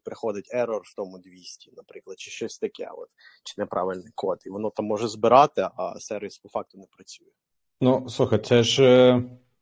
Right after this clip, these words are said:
Speaker 2: мені здається, це ж ще залежить від, ну, по-перше, багато цих провайдерів, я думаю, дають якийсь, типу, тестовий ап, ну, там, типу, якісь тестові транзакції можна зробити. То можна якось,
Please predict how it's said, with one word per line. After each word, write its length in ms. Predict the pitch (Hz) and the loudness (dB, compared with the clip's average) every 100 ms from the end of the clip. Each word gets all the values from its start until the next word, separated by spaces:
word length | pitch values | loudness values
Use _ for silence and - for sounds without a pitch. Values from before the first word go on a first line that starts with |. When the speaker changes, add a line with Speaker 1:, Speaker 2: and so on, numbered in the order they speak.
| _ _ _ _ _ _ _ - | _ _ _ _ _ _ _ -4
Speaker 2:
мені 100 | 107 | 0
здається, 300 | 113 117 131 | 2 2 -2
це 220 | 127 131 | 0 0
ж 60 | 120 | 2
ще 220 | - 135 | 4 4
залежить 500 | - 113 117 123 120 | 4 4 4 2 -2
від, 220 | 107 107 _ | -2 -2 _
ну, 100 | 165 | 4
по-перше, 340 | 127 120 131 104 | 6 6 4 4
багато 500 | 101 120 120 107 - | 4 4 4 2 2
цих 180 | - - | -8 0
провайдерів, 480 | 110 104 107 104 104 | 4 6 6 6 6
я 60 | |
думаю, 300 | 101 104 107 | 6 2 2
дають 340 | 92 98 104 104 | 2 0 0 -2
якийсь, 260 | 98 98 | -2 -4
типу, 200 | - - | -6 -6
тестовий 460 | 90 104 - 101 98 | 0 0 0 2 6
ап, 180 | 143 131 | 4 4
ну, 100 | 95 | -2
там, 120 | 90 | -2
типу, 160 | - | -2
якісь 240 | 92 95 92 | -4 -2 0
тестові 600 | 104 - 101 92 92 87 | 0 0 -2 0 -2 -2
транзакції 540 | - 92 120 135 110 | -4 2 2 2 -2
можна 260 | 92 87 87 | -4 -6 -8
зробити. 520 | 85 87 80 - - - _ _ _ _ | -8 -8 -8 -10 -14 -16 _ _ _ _
То 140 | - 82 | -10 -6
можна 360 | 85 87 87 | -4 -4 -2
якось, 380 | 87 87 85 - | -4 -4 -12 -12